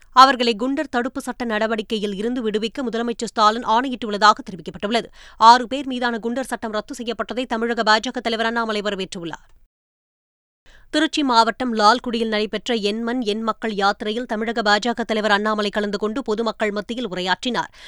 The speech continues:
அப்பொழுது பேசிய அவர், தமிழகத்தில் பா ஜ க அரசு அமைந்ததும் முதல் வேலையாக நான்கில் மூன்று பங்கு டாஸ்மாக் கடைகளை மூடிவிட்டு அதிகம் பாதிப்பு ஏற்படுத்தாத கள்ளுக்கடைகளை திறக்க நடவடிக்கை எடுப்போம் என்று கூறினார். திருச்சியில் இரண்டு மன்னர்கள் ஆட்சி செய்து வருகின்றனர் என்று கூறிய அவர்,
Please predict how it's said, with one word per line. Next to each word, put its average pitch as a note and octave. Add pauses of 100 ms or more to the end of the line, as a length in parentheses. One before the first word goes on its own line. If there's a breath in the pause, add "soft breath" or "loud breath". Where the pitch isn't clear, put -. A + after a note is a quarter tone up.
(120)
அப்பொழுது B3
பேசிய C#4
அவர், C4
தமிழகத்தில் B3
பா A3+
ஜ B3
க A#3+
அரசு A3+
அமைந்ததும் G#3+
முதல் A#3+
வேலையாக A3
நான்கில் A3+
மூன்று B3
பங்கு A3
டாஸ்மாக் B3
கடைகளை G#3
மூடிவிட்டு F#3+ (520 loud breath)
அதிகம் B3
பாதிப்பு A#3
ஏற்படுத்தாத A#3+
கள்ளுக்கடைகளை A3
திறக்க A3+
நடவடிக்கை A3+
எடுப்போம் A3+
என்று A3
கூறினார். F3+
திருச்சியில் A#3+
இரண்டு A3+
மன்னர்கள் A3+
ஆட்சி G#3
செய்து A3
வருகின்றனர் G#3+
என்று G#3
கூறிய G3+
அவர், C4